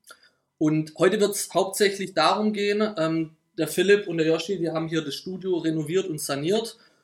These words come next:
Und in einem Musikstudio ist es einfach anders, wie wenn man jetzt ein normales Gebäude irgendwie oder einen Raum renoviert und saniert. Und es würde uns einfach interessieren, ähm, wie ihr da vorgegangen seid.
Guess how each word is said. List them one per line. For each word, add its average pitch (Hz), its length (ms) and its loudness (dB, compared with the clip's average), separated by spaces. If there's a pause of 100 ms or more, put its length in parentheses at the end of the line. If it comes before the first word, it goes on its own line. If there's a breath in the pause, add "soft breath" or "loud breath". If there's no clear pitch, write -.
(200 soft breath)
Und 156 460 -2
in 151 160 -4
einem 151 100 -2
Musikstudio 208 680 0
ist 165 140 2
es 165 120 -6
einfach 165 420 -4
anders, 202 400 2
wie 160 120 0
wenn 160 160 0
man 165 140 0
jetzt 160 320 -4
ein 156 200 -6
normales 160 480 0
Gebäude 165 400 -2
irgendwie 139 460 -6
oder 139 120 -4
einen 139 100 -8
Raum 151 380 -4
renoviert 139 440 -8
und 139 120 -16
saniert. 143 420 -6 (380 soft breath)
Und 139 100 -8
es 143 120 -6
würde 156 180 4
uns 156 160 -2
einfach 156 240 -4
interessieren, 165 760 -4 (320 loud breath)
ähm, 139 340 -4 (240)
wie 170 160 -2
ihr 185 80 4
da 156 80 2
vorgegangen 202 540 -2
seid. 208 420 -2